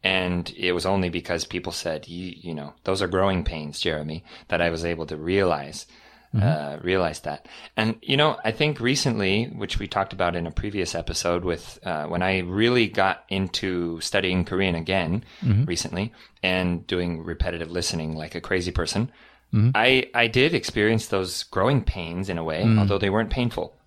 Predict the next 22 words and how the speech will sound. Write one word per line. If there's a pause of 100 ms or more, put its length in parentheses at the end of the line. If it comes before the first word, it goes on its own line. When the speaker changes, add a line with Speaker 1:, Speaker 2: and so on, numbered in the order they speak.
Speaker 1:
They
were,
like, (680)
just
leaps
in
growth (440)
daily,
weekly.
Speaker 2:
Mm-hmm.
Speaker 1:
And
I
was
like,
"Wow,
this
is
changing
very
fast." (560)
Speaker 2:
Right.
Speaker 1:
Um,